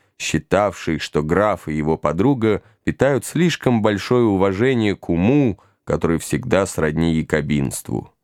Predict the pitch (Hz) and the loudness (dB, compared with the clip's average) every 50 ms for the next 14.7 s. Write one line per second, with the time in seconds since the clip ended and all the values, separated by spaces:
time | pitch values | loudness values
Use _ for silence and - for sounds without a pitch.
0 | _ _ _ _ _ _ - 90 95 92 95 117 156 196 196 - - 151 151 - | _ _ _ _ _ _ 0 2 4 4 4 4 2 2 2 0 0 0 0 0
1 | - 120 110 117 143 147 131 120 101 90 80 98 107 110 101 113 110 - - 98 | 0 0 2 2 2 2 2 2 0 0 0 0 2 2 2 2 0 0 0 0
2 | 92 92 87 87 85 - - - 156 175 190 190 185 185 180 175 165 143 - - | 2 2 2 0 -2 -2 -2 0 2 2 4 4 4 4 4 2 2 0 -2 -8
3 | _ _ _ _ _ _ _ _ - - 92 87 - 104 101 104 101 110 151 180 | _ _ _ _ _ _ _ _ -6 -4 -4 0 2 2 2 2 2 2 2 2
4 | 180 170 147 - 139 117 104 107 104 87 98 120 123 117 110 - - - 87 95 | 4 2 2 0 -2 0 2 0 2 2 2 2 2 2 0 -2 -4 -2 0 0
5 | 87 87 95 95 95 - - 80 78 71 64 57 50 50 50 - - _ _ _ | 2 2 2 2 0 0 -2 0 0 0 0 -2 -4 -6 -8 -10 -12 _ _ _
6 | _ _ _ _ _ - 110 113 - 151 156 190 208 196 190 165 160 170 165 147 | _ _ _ _ _ 0 2 2 2 2 2 2 2 2 2 2 0 0 -2 0
7 | - - 185 170 160 160 139 - - 123 117 - - 160 165 - - - 131 131 | 0 0 2 2 2 0 0 0 -2 -2 -2 0 0 0 0 0 0 2 2 2
8 | 123 120 120 113 113 101 - - 104 107 113 92 - - _ _ _ _ _ _ | 2 2 2 2 0 -2 -2 0 2 2 2 2 0 -4 _ _ _ _ _ _
9 | _ _ _ _ _ _ _ _ _ _ _ _ - 87 90 90 90 98 160 180 | _ _ _ _ _ _ _ _ _ _ _ _ 0 2 2 2 2 2 2 4
10 | 165 123 98 85 - - - - - 107 104 113 123 143 160 165 170 160 _ _ | 4 2 2 0 -4 -8 -10 -2 0 2 2 2 2 0 -2 -6 -10 -12 _ _
11 | _ _ _ _ _ _ _ _ _ _ _ _ _ _ _ 127 127 127 139 160 | _ _ _ _ _ _ _ _ _ _ _ _ _ _ _ -2 0 0 2 2
12 | 196 220 196 180 170 151 143 143 127 117 123 127 120 123 131 120 - 107 104 95 | 4 4 4 4 4 4 2 2 2 2 2 2 4 2 2 0 0 0 0 2
13 | 101 95 104 104 113 117 110 92 87 - - - - - 80 82 85 82 78 80 | 2 2 2 2 2 2 0 -2 -4 -6 -10 -12 -10 -4 0 2 2 4 4 2
14 | 82 78 - - - 170 190 190 180 170 160 143 - | 0 0 -2 0 2 2 4 4 4 4 2 0 -2